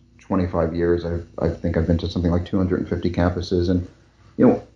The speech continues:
on a college campus, there's a sort of automatic tone of, you know, th-, this is a place where we're supposed to have thoughtful dialogue, and people usually rise to the occasion on that. Uh, may-, maybe not always, but, but usually.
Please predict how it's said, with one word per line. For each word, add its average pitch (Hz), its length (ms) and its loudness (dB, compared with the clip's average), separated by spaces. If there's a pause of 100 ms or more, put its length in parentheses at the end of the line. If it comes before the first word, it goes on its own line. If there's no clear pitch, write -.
(140)
on 147 160 0
a - 100 0
college 127 440 -2
campus, 110 640 -2
there's 98 320 0
a 95 60 -6
sort 98 200 0
of 90 80 0 (100)
automatic 95 720 0
tone 98 540 0
of, 78 240 -4
you - 60 -2
know, 80 140 0
th-, - 120 -8
this 104 280 0
is 92 120 2
a 90 60 2
place 90 440 -2
where 85 80 0
we're 85 120 2
supposed 87 400 -2
to 85 100 0
have 82 200 0
thoughtful 87 400 -2
dialogue, 110 720 0 (420)
and 143 180 -6
people 208 260 -2
usually 120 380 0
rise 95 420 0
to - 60 -18
the 87 100 -2
occasion 82 540 0
on 78 220 0
that. 50 260 -2
Uh, 73 180 2
may-, - 540 0
maybe 175 260 2
not 135 160 2
always, 69 320 0
but, 113 220 -6
but - 120 -8
usually. 110 520 2